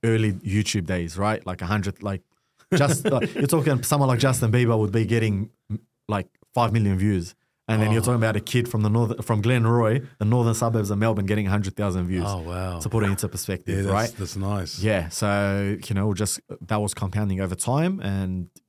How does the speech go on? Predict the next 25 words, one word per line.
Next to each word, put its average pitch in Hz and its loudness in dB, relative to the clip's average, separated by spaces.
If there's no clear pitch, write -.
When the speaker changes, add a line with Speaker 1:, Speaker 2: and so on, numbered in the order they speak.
Speaker 1:
yeah, 123 -2
man. 80 -4
And 95 -2
then 95 -2
around 104 0
the 98 -12
time 104 0
it 90 -4
hit, 101 -4
like, 87 -6
four - -4
figures 127 -4
a 92 -8
month 98 -2
to 98 -6
five 107 -4
figures 107 -2
a 101 0
month, 165 -2
that's 98 -4
when 98 -2
I 95 -4
met 92 -4
the 87 -8
Janoskians. 82 -8